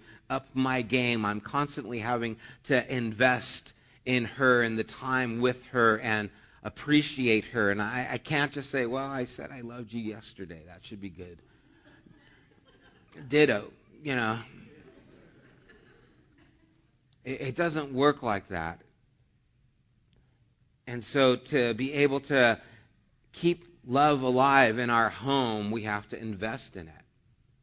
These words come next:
And sometimes that's work. Sometimes we go through dry spells, and then sometimes we have these great refreshings and just are able to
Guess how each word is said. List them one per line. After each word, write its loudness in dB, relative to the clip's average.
And -14
sometimes -10
that's -6
work. 0
Sometimes -6
we -2
go -2
through -8
dry -4
spells, -10
and -12
then -12
sometimes -10
we -16
have -16
these -10
great -14
refreshings -16
and -16
just -16
are 0
able 0
to -6